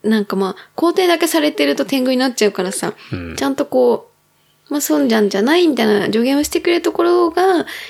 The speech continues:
Speaker 1: 行きつけであればいいけどみたいな、スナックとかで、
Speaker 2: うん。
Speaker 1: 全然、
Speaker 2: まあね。
Speaker 1: 話だけど、
Speaker 2: うん。
Speaker 1: なんかそこもなかなかむずいね。
Speaker 2: そう。だからまあ、価値観の見直しをする。
Speaker 1: うん。
Speaker 2: っ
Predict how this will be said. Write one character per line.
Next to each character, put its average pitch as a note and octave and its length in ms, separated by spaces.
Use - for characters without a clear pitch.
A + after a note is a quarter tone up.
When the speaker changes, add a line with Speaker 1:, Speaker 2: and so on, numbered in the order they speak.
Speaker 1:
行 A#3 100
き A#3+ 120
つ - 80
け C4 80
で C4+ 80
あ C4+ 40
れ B3+ 100
ば G#3+ 100
い G#3+ 120
い G#3 40
け G3+ 100
ど G3+ 120
み G3 100
た G3 120
い - 60
な、 - 220
ス A3 160
ナ G#3+ 60
ッ B2 80
ク A#2 60
と G#2 80
か - 140
で、 - 120
Speaker 2:
う - 40
ん。 - 80
Speaker 1:
全 G3 220
然、 G3+ 220
Speaker 2:
ま E2+ 260
あ - 20
ね。 A#3+ 60
Speaker 1:
話 B3+ 320
だ B3 140
け G#3 140
ど、 - 260
Speaker 2:
う - 40
ん。 E2+ 200
Speaker 1:
な A#3+ 60
ん A3 40
か - 80
そ - 120
こ F#4 100
も G4+ 60
な G4 160
か G4 100
な F4+ 120
か E4 80
む C#4 120
ず C#4 140
い C#4 80
ね。 - 240
Speaker 2:
そ - 200
う。 - 760
だ - 20
か C#3+ 40
ら C3+ 80
ま B2 140
あ、 F#2 80
価 - 160
値 - 100
観 A2 180
の C#3 120
見 G#2+ 120
直 F#2+ 220
し - 220
を E2+ 100
す - 240
る。 A3+ 160
Speaker 1:
う G#3+ 160
ん。 - 40
Speaker 2:
っ - 20